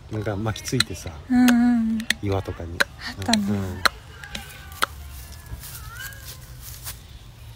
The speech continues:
Speaker 2: こんな感じです。
Speaker 1: 最近ああいうの見た？そういう。
Speaker 2: 最近ね。
Speaker 1: 駿さんのやつ。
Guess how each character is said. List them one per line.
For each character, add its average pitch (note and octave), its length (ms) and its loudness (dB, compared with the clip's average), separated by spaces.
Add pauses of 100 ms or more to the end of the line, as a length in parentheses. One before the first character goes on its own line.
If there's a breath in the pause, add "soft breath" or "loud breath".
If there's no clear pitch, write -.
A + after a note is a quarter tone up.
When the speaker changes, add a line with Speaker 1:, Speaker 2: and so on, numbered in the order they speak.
(880)
Speaker 2:
こ A#3 60 -2
ん A3 80 4
な B3 100 4
感 B3 260 4
じ B3 80 4
で B3 320 4
す。 - 160 -8 (1040)
Speaker 1:
最 D#3 120 0
近 D#3+ 140 -2
あ D3 60 0
あ D3+ 60 0
い E3 60 2
う E3+ 80 2
の B2 60 -2
見 D3 120 -2
た？ G#2 100 -8
そ G#2+ 260 -10
う G2+ 40 -6
い F#2+ 100 -8
う。 - 20 -10 (960)
Speaker 2:
最 F4 440 2
近 F#4+ 300 -2
ね。 F#4 60 -2 (100)
Speaker 1:
駿 G#2 280 4
さ G2+ 140 -4
ん - 20 0
の F#2 60 -2
や F2+ 60 -2 (200)
つ。 - 160 -12